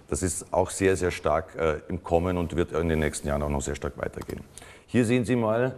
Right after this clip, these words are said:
dann heruntergebrochen, wie hat's eigentlich im Wettbewerb ausgeschaut? Terrestrik analog waren zwei Sender hier in Österreich, das war der O R F. Dann kam irgendwann Ende der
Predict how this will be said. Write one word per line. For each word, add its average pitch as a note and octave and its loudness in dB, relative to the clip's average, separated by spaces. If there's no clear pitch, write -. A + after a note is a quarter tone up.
dann F2+ 2
heruntergebrochen, G2 2
wie A#2+ 6
hat's B2 -2
eigentlich G2 0
im F2 2
Wettbewerb E2+ 0
ausgeschaut? - -2
Terrestrik G2+ 2
analog G#2+ 2
waren F2+ 4
zwei F2+ 4
Sender G2+ -2
hier A2+ 0
in A2 -2
Österreich, G#2 -4
das G2+ -8
war F#2 0
der E2+ -2
O E2 0
R E2 -2
F. A#2 -6
Dann F#2 -4
kam G2 -2
irgendwann G#2+ 0
Ende F#2 4
der E2+ 4